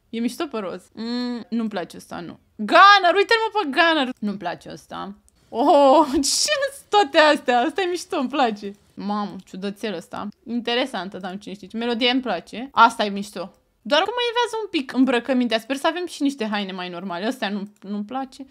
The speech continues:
Uh, nu-mi plac așa mult. Arma asta îmi place. Spray-ul ăsta e drăguțel. Nu-mi place așa mult. Poza asta e drăguțică. Oh! Oh!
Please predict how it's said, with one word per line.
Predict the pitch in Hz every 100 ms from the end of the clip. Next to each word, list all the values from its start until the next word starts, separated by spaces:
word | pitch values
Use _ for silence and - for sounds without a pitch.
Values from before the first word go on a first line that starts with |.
| _
Uh, | - 202 202 202 202 202
nu-mi | - 185 185 190 190 _
plac | 170 185
așa | 190 -
mult. | 196 202 196 196 -
Arma | - 208 226 226
asta | 220 220
îmi | 208
place. | 202 180 - - 170 220 - _ _ _
Spray-ul | _ _ 226 233 226
ăsta | 226 - 254 262 _ _ _ _ _ _ _ _ _
e | -
drăguțel. | 269 254 214 208 - 180 202 233 _ _ _ _ _
Nu-mi | - 202 202
place | 190 208
așa | - 202
mult. | 202 226 226 - - _ - _ _
Poza | 208 214
asta | 214 208
e |
drăguțică. | 202 202 208 208 - - 185 240 254 _ _
Oh! | 196 240 339 392 415 415 392 330 269 220 196 165 170 _ _ _ _ _ _
Oh! | - 370 415 392 254 175